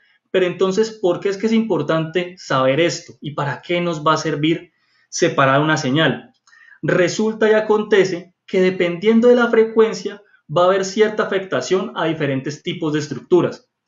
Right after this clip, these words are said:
Por ejemplo, un sismo de dos hertz tiene una frecuencia alta, entonces va a afectar principalmente estructuras bajas, mientras que la parte de cero punto cinco hertz va a afectar principalmente estructuras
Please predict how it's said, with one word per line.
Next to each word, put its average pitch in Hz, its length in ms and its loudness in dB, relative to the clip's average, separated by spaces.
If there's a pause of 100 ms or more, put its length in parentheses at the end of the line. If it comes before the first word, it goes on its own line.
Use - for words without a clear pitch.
(340)
Por 165 140 4
ejemplo, 156 440 -2 (240)
un 165 140 -4
sismo 196 340 -2
de 156 80 4
dos 143 240 0
hertz 220 480 -2 (200)
tiene 170 160 0
una 180 100 0
frecuencia 180 600 2
alta, 220 480 0
entonces 156 680 -2
va 175 220 2
a 180 40 2
afectar 185 440 -2
principalmente 175 1000 -2 (240)
estructuras 135 600 0
bajas, 165 480 0 (320)
mientras 143 360 -2
que 120 500 -4
la 139 280 -4
parte 147 300 0
de 110 80 -2
cero 147 260 0
punto 151 240 -4
cinco 143 380 -2
hertz 175 420 0 (280)
va 160 160 2
a 160 40 2
afectar 175 460 -2
principalmente 165 880 -4
estructuras 147 640 -4